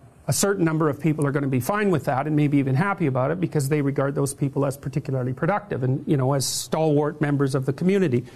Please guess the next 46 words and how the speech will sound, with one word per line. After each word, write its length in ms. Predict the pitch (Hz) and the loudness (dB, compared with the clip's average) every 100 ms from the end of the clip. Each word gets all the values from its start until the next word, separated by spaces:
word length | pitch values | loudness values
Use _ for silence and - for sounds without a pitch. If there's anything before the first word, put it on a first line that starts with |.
| - - | -16 -4
regardless 480 | 151 143 143 139 135 | -2 0 -2 -4 -4
of 120 | 135 | -2
their 80 | 135 | -2
flaws. 400 | - 202 165 - - - - - | 0 2 0 -4 -14 -20 -14 -6
But 100 | 160 | -2
there's 160 | 190 | 0
gonna 180 | 151 220 | 0 0
be 140 | 180 160 | 2 2
some 340 | - 262 254 | 2 2 2
people 360 | 202 165 151 131 | 2 0 0 2
who 100 | 165 | 2
are 60 | |
not 180 | 180 180 | 2 2
happy 300 | 180 175 175 | 2 0 0
about 260 | 151 165 151 | 0 2 2
it 100 | 139 | 2
at 160 | 139 | 2
all, 460 | 165 220 165 - - - - - - | 4 4 2 0 -12 -20 -20 -20 -4
that 100 | 156 | 0
are 60 | 147 | 0
gonna 180 | 165 151 | 2 2
be 100 | 139 | 2
very 300 | 170 202 180 | 2 2 4
resentful 580 | 156 165 196 190 160 | 2 2 0 -2 -2
about 280 | 139 135 131 | 0 0 0
that 180 | 147 135 | 0 2
and 120 | 131 | 2
jealous. 520 | 131 180 190 - - - - - - - - | 2 2 0 -2 -6 -12 -20 -20 -20 -16 -4
And 160 | 143 143 | 0 0
so 300 | 180 143 - | 2 2 2
those 300 | 151 185 185 | 0 2 2
are 60 | |
gonna 160 | 170 165 | 2 2
be 160 | 147 | 0
people 380 | 139 165 160 135 | 2 0 2 2
whose 260 | 135 156 - | 4 2 0
characters, 640 | - 175 180 170 139 131 | -2 0 0 0 0 0
I 100 | 151 | 0
would 180 | 147 135 | 0 0
say, 220 | 156 147 | 0 0
are 260 | 147 135 143 | 2 0 0
of 220 | 143 131 | 0 0
the 80 | 147 | 0
less 480 | 156 160 - - - - - | 2 0 -4 -8 -10 -10 -2
positive 520 | 180 151 143 120 - | 0 0 0 -2 -2
type. 380 | - 208 143 | -2 -2 -4